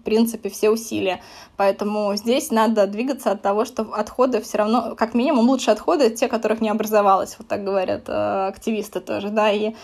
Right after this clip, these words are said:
э, лучше не покупать лишнее, выбирать правильно ткани,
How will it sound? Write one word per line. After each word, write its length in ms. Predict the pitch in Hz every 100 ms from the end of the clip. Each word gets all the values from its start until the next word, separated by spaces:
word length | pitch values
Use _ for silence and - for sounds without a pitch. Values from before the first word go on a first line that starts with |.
| - -
э, 180 | 214 196
лучше 420 | 202 262 302 - 226
не 100 | 226
покупать 560 | 233 226 233 220 226
лишнее, 480 | 240 294 - 262 233
выбирать 520 | 220 208 202 208 214
правильно 480 | - 208 202 208 202
ткани, 540 | 196 233 254 294 254